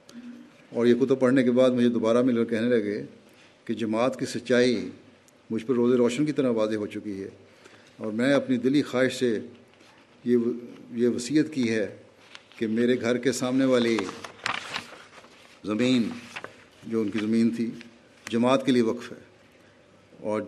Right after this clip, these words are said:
جماعت جیسے چاہے اس زمین کا استعمال کرے۔ اور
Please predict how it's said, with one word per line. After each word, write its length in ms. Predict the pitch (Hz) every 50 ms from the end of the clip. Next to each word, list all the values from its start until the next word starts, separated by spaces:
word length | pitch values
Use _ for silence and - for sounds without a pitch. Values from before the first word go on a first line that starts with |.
| - 107
جماعت 320 | 110 104 117 123 127 123
جیسے 240 | 127 127 107 135 135
چاہے 380 | 120 131 120 120 120 117 101 - - - - - - - -
اس 120 | - 110 104
زمین 300 | 113 113 117 120 120 110
کا 80 | 123
استعمال 400 | 113 - - 120 107 101 104 107
کرے۔ 240 | 95 - 101 - - - - - - - - - - _ _ _ _ _ - - - - - -
اور 300 | - 117 113 113 110 107